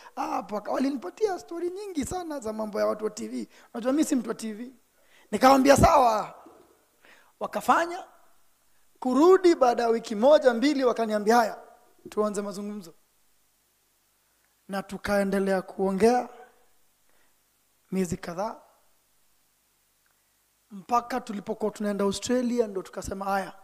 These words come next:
tumekubaliana, nenda Australia, ukirudi basi tufanye mambo." Na nataka kusema hivi, huu mkataba, eh, mwenzangu Yahya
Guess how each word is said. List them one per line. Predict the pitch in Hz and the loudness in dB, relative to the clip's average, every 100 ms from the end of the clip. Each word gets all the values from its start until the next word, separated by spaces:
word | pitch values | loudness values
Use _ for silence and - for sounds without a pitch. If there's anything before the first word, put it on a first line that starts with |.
| _ _ _ _ _ _ | _ _ _ _ _ _
tumekubaliana, | _ 208 202 196 214 220 277 302 294 - - _ _ _ _ | _ -14 -12 -6 -2 2 4 2 -2 -6 -18 _ _ _ _
nenda | 220 254 | -4 0
Australia, | 233 208 - 262 254 247 | 0 0 0 0 2 2
ukirudi | 220 - 285 302 269 | 0 2 2 2 0
basi | 196 - 202 | -6 -6 -10
tufanye | - 175 196 _ _ _ _ _ _ _ _ _ _ _ _ 180 175 | -12 -14 -16 _ _ _ _ _ _ _ _ _ _ _ _ -12 -10
mambo." | 175 175 165 - _ _ _ _ _ _ _ _ _ | -10 -10 -12 -20 _ _ _ _ _ _ _ _ _
Na | 208 | -12
nataka | 202 214 214 | -10 -10 -10
kusema | - 233 226 | -6 -6 -2
hivi, | 247 254 - _ - | -4 -4 -10 _ -10
huu | 254 285 | -4 -4
mkataba, | 240 214 254 220 214 285 - - _ _ - | -2 0 2 2 -2 -6 -14 -20 _ _ -18
eh, | 190 185 190 | -16 -14 -10
mwenzangu | 190 214 208 | -8 -6 -6
Yahya | 196 196 196 | -6 -4 -4